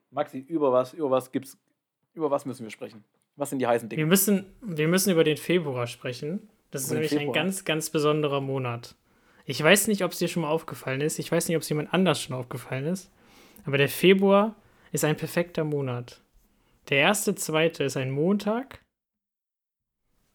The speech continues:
Speaker 2: Und jetzt halt
Speaker 1: Und der
Speaker 2: dich fest.
Speaker 1: und der achtundzwanzigste zweite
Speaker 2: Halt dich fest.
Speaker 1: ist ein Sonntag.
Speaker 2: Der achtundzwanzigste zweite ist ein Sonntag.
Speaker 1: Ja.
Speaker 2: Es sind ganz genau perfekt vier Wochen von Montag bis Sonntag. Das ist
Speaker 1: Da
Speaker 2: schön.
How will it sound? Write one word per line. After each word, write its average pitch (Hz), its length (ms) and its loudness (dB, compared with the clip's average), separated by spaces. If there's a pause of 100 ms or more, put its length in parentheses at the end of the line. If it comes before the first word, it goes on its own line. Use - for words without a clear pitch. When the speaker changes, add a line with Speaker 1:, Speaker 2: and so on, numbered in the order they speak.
Speaker 2:
Und 151 100 -6
jetzt 151 220 2
halt 175 120 6
Speaker 1:
Und 175 40 6
der 196 60 4
Speaker 2:
dich - 80 -10
fest. - 400 -4 (300)
Speaker 1:
und 139 160 -8
der 135 100 2
achtundzwanzigste 147 600 2
zweite 131 60 0
Speaker 2:
Halt 131 140 4
dich 127 80 2
fest. 123 100 -2
Speaker 1:
ist 139 80 0
ein 117 60 -2
Sonntag. 117 380 0 (520)
Speaker 2:
Der 156 160 4
achtundzwanzigste 180 480 2
zweite 156 220 0
ist - 180 -6
ein 147 60 -6
Sonntag. 135 420 -6 (140)
Speaker 1:
Ja. 120 200 -6 (520)
Speaker 2:
Es - 40 -8
sind 143 200 -4
ganz 196 360 6
genau 160 240 0
perfekt 156 420 -2
vier 156 240 -2
Wochen 147 240 -4
von 143 180 -8
Montag 170 600 -2 (400)
bis 139 100 -8
Sonntag. 123 380 -4 (480)
Das - 120 -8
ist - 200 -2
Speaker 1:
Da 131 140 2
Speaker 2:
schön. 123 120 -4